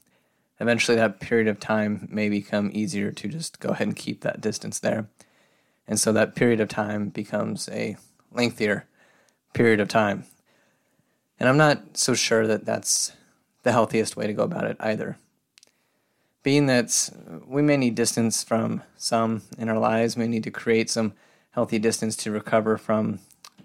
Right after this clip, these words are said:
a, uh, relationship that has some negative consequences or, or, uh, created negative circumstances in our life, I think that there is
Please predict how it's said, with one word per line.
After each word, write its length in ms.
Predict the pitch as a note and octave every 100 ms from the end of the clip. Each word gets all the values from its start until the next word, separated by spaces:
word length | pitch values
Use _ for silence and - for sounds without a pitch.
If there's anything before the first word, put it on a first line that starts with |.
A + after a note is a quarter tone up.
| -
a, 260 | A2 A2
uh, 100 | A2 A2
relationship 580 | A#2+ A#2 A2 - A#2
that 180 | - G#2+ - _ _ _ _ _
has 220 | - B2+ B2
some 140 | A#2
negative 320 | A2+ G#2 F#2+
consequences 880 | - A2+ G2+ G#2+ - G#2+ - A2 G#2+
or, 60 | G#2+ G#2+ -
or, 320 | G#2 G#2+ G#2 - -
uh, 140 | G#2+
created 460 | - B2+ A#2 A2 G2+ - _
negative 280 | A#2 A2 G#2+
circumstances 760 | - B2 A#2+ - A2 G2 A2 -
in 40 |
our 100 | A2
life, 300 | G#2+ A2+ - _ _ _ _ -
I 60 | E3+
think 160 | D#3+
that 180 | A#2+ G#2+
there 200 | A2 A2
is 320 | G#2+ G#2 -